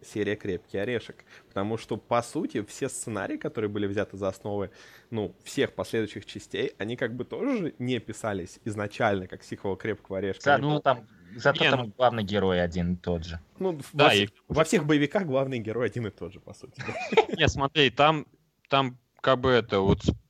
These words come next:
Speaker 3: со второй по четвёртую часть, там каждый раз очень так мощно перерабатывали сценарий именно под главного героя. Там, то есть там серьёзная работа проделывалась. А пятая часть писалась именно как "Крепкий орешек пять". Там уже, ну,
Speaker 1: Ну,
Speaker 3: ломалась
Speaker 1: пят-, пятая,
Speaker 3: традиция.
Speaker 1: пятая часть, да, лучше бы не писалась просто, ну,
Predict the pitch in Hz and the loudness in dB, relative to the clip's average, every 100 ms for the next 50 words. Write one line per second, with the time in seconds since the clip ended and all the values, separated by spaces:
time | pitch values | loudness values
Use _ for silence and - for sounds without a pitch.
0 | - - 127 - 151 151 135 - 175 202 | -4 0 0 2 2 2 -4 -6 -2 0
1 | 170 - 110 - 107 131 120 135 160 - | 0 2 2 2 2 2 4 4 2 2
2 | - 143 - 117 113 120 127 135 - 107 | 2 2 2 0 0 2 6 6 6 0
3 | 104 98 110 123 117 95 90 - 104 127 | -4 -2 2 4 2 2 0 0 0 0
4 | 131 113 113 104 104 95 107 104 98 101 | 2 0 0 2 0 4 2 4 0 2
5 | 110 98 - 104 104 117 123 110 135 135 | 4 2 2 -2 0 0 2 2 4 6
6 | 156 123 95 98 107 - - 95 95 98 | 4 4 2 2 2 0 -2 -2 0 2
7 | 87 76 78 - - _ _ - _ - | 2 2 0 0 -2 _ _ -20 _ 2
8 | 101 104 156 185 135 117 120 - 107 123 | 4 4 4 4 2 2 2 2 2 4
9 | 123 - 117 120 110 104 - 104 - 98 | 4 4 0 -4 -4 -4 -4 -4 -2 -2
10 | 92 - - 98 85 - 98 101 92 92 | 2 0 0 0 2 4 2 2 0 2
11 | 87 92 104 98 101 95 87 - 196 180 | 2 0 2 6 6 6 4 4 2 2
12 | 156 - 165 156 131 - 127 113 101 104 | -2 -2 -4 -4 -8 -6 -8 -6 -8 -8
13 | - - 101 95 98 - 95 139 - - | -14 -18 -16 -14 -16 -8 -6 -6 -8 -14
14 | 98 - - 101 | -14 -14 -18 -20